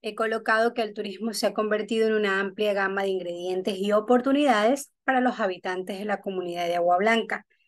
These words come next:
que pueden aprovechar sus recursos naturales, culturales y arqueológicos de la zona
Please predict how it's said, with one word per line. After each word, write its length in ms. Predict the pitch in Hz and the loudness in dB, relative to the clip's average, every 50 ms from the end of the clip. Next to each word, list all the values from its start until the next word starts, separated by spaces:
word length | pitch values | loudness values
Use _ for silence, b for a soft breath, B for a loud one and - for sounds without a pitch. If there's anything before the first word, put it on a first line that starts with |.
| _ _ _ _ | _ _ _ _
que 100 | - 254 | 0 0
pueden 320 | 247 247 254 254 262 262 262 | 2 4 4 4 4 4 4
aprovechar 600 | 262 254 254 226 214 208 202 202 - 226 214 214 | 2 2 2 0 0 0 -2 -2 -2 -2 -2 -2
sus 160 | - - 226 | -4 -6 -6
recursos 520 | 220 - 190 - - 202 196 190 - 185 165 - | -6 -6 -8 -4 -2 -2 -2 -2 -4 -12 -12 -8
naturales, 960 | 180 190 190 190 196 190 - 220 214 208 196 185 180 180 202 220 - - - _ _ _ _ _ _ | -6 -2 -2 0 -2 0 -2 -2 0 2 2 2 2 2 0 -4 -4 -8 -14 _ _ _ _ _ _
culturales 840 | 277 277 285 254 247 277 285 277 269 247 233 240 254 277 262 - - - | 2 2 2 2 2 2 4 4 6 6 6 6 4 2 0 -4 -12 -12
y 180 | 202 202 202 | -10 -8 -6
arqueológicos 880 | 202 196 202 202 214 208 - 226 226 240 254 240 254 277 262 - 262 240 | -4 -2 -2 -2 -4 -4 -4 0 2 2 2 2 0 -2 -2 -4 -2 -2
de 140 | 262 262 247 | -2 0 -2
la 100 | 285 269 | -2 -4
zona 460 | - - 285 247 240 254 339 349 _ | -2 0 0 2 2 0 -2 -4 _